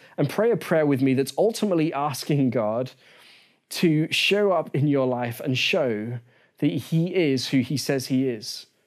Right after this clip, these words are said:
a Father God. We're gonna ask God to show up in the chaos that you face. And I want to invite you to pray with me.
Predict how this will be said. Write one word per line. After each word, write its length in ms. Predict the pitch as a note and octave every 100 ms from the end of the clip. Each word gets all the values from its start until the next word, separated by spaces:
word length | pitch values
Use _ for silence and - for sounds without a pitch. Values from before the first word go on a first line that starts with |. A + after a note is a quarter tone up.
| _ _
a 60 | C3
Father 360 | - C#3+ B2
God. 340 | A#2+ C#3+ A2+ - - _ _ _ _ _ _ _ -
We're 100 | D3+
gonna 180 | F3+ E3+
ask 340 | D3 D3 -
God 220 | D3+ D3+ C3+
to 80 |
show 280 | B2 E3+ C#3+
up 200 | D3 C3
in 100 | D3
the 60 | B2+
chaos 440 | - D3+ C3+ -
that 80 | C#3
you 140 | C3
face. 560 | A2 A#2+ G2+ - - - _ _ _ _ _ _
And 120 | D#3+ D3+
I 20 |
want 140 | D#3
to 80 | D3+
invite 340 | C#3+ D3 D#3
you 140 | C#3 A#2+
to 100 | B2
pray 320 | - D3 B2
with 280 | C3 C3+ B2+
me. 220 | A2